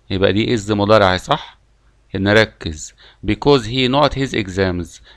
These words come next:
لأنه نجح في الامتحانات، يبقى هو لسه ناجح في الامتحان، هتبقى دي has just passed the exams. يعني ايه بقى؟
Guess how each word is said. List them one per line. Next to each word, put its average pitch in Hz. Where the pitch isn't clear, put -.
لأنه 120
نجح 139
في -
الامتحانات، 95
يبقى 107
هو 139
لسه 135
ناجح 147
في -
الامتحان، 117
هتبقى 110
دي 123
has 135
just 143
passed 107
the 117
exams. 95
يعني 104
ايه 113
بقى؟ 117